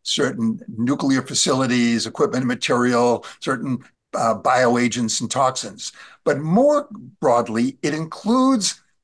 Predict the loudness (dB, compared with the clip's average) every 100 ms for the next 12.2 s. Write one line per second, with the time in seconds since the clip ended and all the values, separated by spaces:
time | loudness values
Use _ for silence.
0 | -2 2 4 2 0 -2 -4 -2 0 2
1 | 2 2 2 0 -2 -4 -2 0 -2 -4
2 | -4 0 2 0 -2 -6 0 2 4 2
3 | -2 -4 -4 -4 -4 -4 -4 -6 -4 -2
4 | -2 -4 -10 -10 -10 _ -6 0 2 4
5 | 2 2 -2 -2 2 2 2 4 4 4
6 | 0 -2 -2 -2 2 2 2 0 0 -4
7 | -4 -2 -6 -8 _ -8 -2 2 2 2
8 | -2 -6 _ _ -8 -2 2 2 0 -18
9 | _ _ _ -4 -2 2 4 4 2 0
10 | 0 0 0 0 2 2 2 0 0 0
11 | 0 0 0 -4 -2 -2 -4 0 4 4
12 | 2 -2